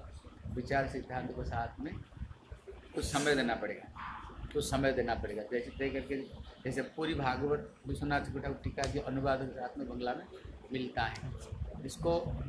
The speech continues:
थोड़ी सी समय दो, दे करके जैसे एक ही टॉपिक को अगर जीवन में एक बार अगर उसको लिख लिया ना,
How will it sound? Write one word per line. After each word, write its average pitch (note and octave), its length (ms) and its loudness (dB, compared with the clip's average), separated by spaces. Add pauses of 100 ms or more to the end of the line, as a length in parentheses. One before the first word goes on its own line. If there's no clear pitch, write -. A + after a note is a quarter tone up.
(120)
थोड़ी D#3+ 140 2
सी E3+ 80 -2
समय D3+ 340 0
दो, E3+ 200 4
दे D3 200 4
करके D#3 400 -2
जैसे D3+ 200 -2 (160)
एक D#3 140 6
ही - 200 -8
टॉपिक D#3 400 -4
को D3 120 2 (600)
अगर D3+ 180 2
जीवन D3+ 400 2
में - 240 0
एक E3 220 0
बार G#3 200 10
अगर F3 280 2
उसको E3+ 260 -2
लिख D#3+ 240 0
लिया D3+ 220 2
ना, F3+ 180 2